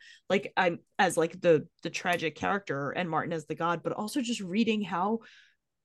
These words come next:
just, I guess, tragic the burbs are to me, and tragic that kind of wealth and power is, and how it,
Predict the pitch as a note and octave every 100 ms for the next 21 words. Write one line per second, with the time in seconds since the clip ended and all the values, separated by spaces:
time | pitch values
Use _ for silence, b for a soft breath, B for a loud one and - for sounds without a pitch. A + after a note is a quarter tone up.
0 | _ - - - F3+ F3+ _ - A#3 B3
1 | - - - G3 D#3+ G#3 C#4+ - G3 E3+
2 | E3 F3+ F3+ - C#3+ D3+ D#3+ G3+ A3 A3+
3 | A3+ G3 F#3+ D#3+ - E3+ E3+ F#3 - E3+
4 | D3 - G3+ F#3+ D3+ C#3 - E3+ - D#3+
5 | E3 E3 - D#3 E3 G3 F3 E3 -